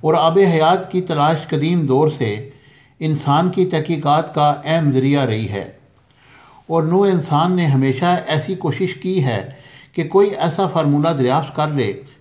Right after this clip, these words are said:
जिससे वो मौत की हकीकत को शिकस्त दे सके, मगर अब तक इसमें कामयाबी हासिल ना कर सका। यूरोपीय माहिरीन ने पन्द्रह साल तक इस हवाले से तहकीक की और उन्होंने इस तहकीक में इन तमाम लोगों को शामिल किया जो सौ साल से ज़्यादा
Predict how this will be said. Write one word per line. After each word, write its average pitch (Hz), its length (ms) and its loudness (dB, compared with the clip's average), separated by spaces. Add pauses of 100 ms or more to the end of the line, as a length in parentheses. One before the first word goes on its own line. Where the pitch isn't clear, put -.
जिससे 180 340 0
वो 151 160 0
मौत 165 320 0
की 156 80 0
हकीकत 139 480 -2
को 160 100 -4
शिकस्त 139 360 -6
दे 123 140 0
सके, 110 300 -6 (1000)
मगर 160 220 0
अब - 360 -2
तक 180 180 -2
इसमें 156 280 -6
कामयाबी 131 480 0 (320)
हासिल 120 380 -2
ना 127 140 0
कर 123 160 -6
सका। - 300 -10 (720)
यूरोपीय 180 380 2
माहिरीन 196 360 2
ने 202 100 0
पन्द्रह 196 340 0
साल 156 340 -2
तक 156 200 -2
इस 156 140 -6
हवाले 139 320 0
से 160 80 -2
तहकीक 143 420 -6
की 156 340 -4 (520)
और 180 140 2
उन्होंने 190 440 0
इस - 160 -4
तहकीक 165 360 -2
में 175 140 -4
इन 165 100 -4
तमाम 160 400 0
लोगों 156 220 0
को 151 140 -2
शामिल 135 340 -4
किया 123 360 -2 (540)
जो 160 180 0
सौ 180 280 0
साल 165 300 0
से 160 100 -2
ज़्यादा 147 420 0